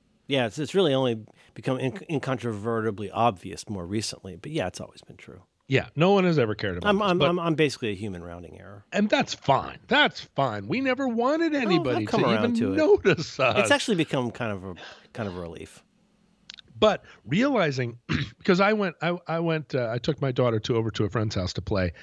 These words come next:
Speaker 2: and the friend had moved. The friend's parents had moved.
Speaker 1: Mm-hmm.
Speaker 2: And I was talking to the dad, and I was like, "Yeah, I like your house, you know." And he's like,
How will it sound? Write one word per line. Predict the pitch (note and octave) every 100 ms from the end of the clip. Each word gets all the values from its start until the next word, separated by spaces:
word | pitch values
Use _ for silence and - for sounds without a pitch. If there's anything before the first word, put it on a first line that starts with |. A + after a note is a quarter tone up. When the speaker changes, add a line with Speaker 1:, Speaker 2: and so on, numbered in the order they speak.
| - -
Speaker 2:
and | A2
the | A2
friend | G#2 - C#3+ B2+
had | A2+ G#2
moved. | A#2 B2+ F2+ E2+ -
The |
friend's | A2 C#3+ C3
parents | - A#2+ F#2+ F#2
had | E2+
moved. | F2 F#2+ D#2 - -
Speaker 1:
Mm-hmm. | D3+ G3+ -
Speaker 2:
And | A#2+ C3
I |
was | C3+
talking | C3+ C3 C3+
to | C3+
the | C3
dad, | A2+ G#2 G#2+
and | G#2+
I |
was | G#2
like, | G#2 G2
"Yeah, | D4 E4+
I |
like | D#3 C3 C#3
your | D#3+
house, | G3 G3 C#3
you | C3+
know." | B2 B2 B2 D#3+ _
And | C3
he's | C#3+ B2
like, | B2+